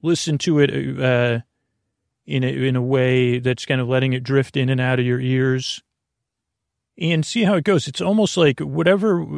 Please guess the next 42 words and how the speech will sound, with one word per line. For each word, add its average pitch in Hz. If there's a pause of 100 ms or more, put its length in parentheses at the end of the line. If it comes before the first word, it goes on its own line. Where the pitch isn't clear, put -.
you, 165
I 160
would 160
say 170
try 165
it 165
on 156
for 131
size, 143
but 143
whatever's 160
less 135
than 127
that, 127
like, 123
uh, 120 (1040)
when 165
you're 170
in 151
a -
s-, -
you 160
know, 190
you're, 143
you're 143
more, 156
uh, 135
window 151
shopping, 120
you 120
say, 127
like, 143
uh, 139
like 135
with 135
the 131
safe 127
place, 170
you 135
say, -
"Huh, 190
well, 180